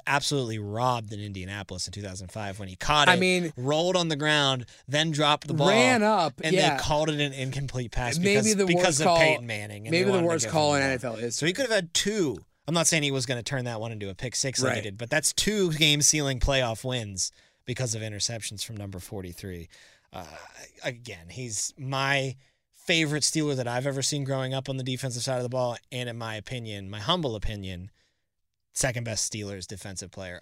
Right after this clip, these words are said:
Speaker 1: of all time.
Speaker 2: And that is so hard to do. Again, he's my favorite player I've watched, offense or defense.
Speaker 1: Oh, he had a, an amazingly high bar to clear to get to that point, but I think
Speaker 2: Yeah.
Speaker 1: he did it. I think he did it.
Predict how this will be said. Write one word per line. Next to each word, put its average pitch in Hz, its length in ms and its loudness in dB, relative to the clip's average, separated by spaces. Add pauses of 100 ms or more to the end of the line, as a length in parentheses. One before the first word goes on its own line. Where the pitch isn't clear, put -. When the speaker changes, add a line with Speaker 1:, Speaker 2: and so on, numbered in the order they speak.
Speaker 1:
of 101 200 -14
all 80 140 -14
time. 80 220 -18
Speaker 2:
And 196 240 -2
that 202 160 4
is 190 220 2
so 196 840 0
hard 170 320 2
to 151 60 -6
do. 143 520 0 (840)
Again, 165 380 2
he's 170 240 0
my 165 160 2
favorite 175 480 0
player 160 300 2
I've 143 180 2
watched, 143 460 2
offense 143 400 0
or 131 100 -4
defense. 113 800 -6
Speaker 1:
Oh, 139 80 -4
he 170 80 0
had 202 80 0
a, 110 240 -4
an 123 80 -6
amazingly 131 480 -6
high 127 220 -2
bar 120 220 -2
to 110 80 -8
clear 139 220 -4
to 104 80 -8
get 123 220 -6
to 117 80 -12
that 90 180 -12
point, 101 240 -14
but 82 100 -18
I 87 40 -16
think 113 220 -12
Speaker 2:
Yeah. - 20 -12
Speaker 1:
he 123 80 -10
did 143 160 -4
it. 107 140 -8 (180)
I - 40 -20
think 107 280 -14
he 107 180 -10
did 92 220 -14
it. 82 120 -18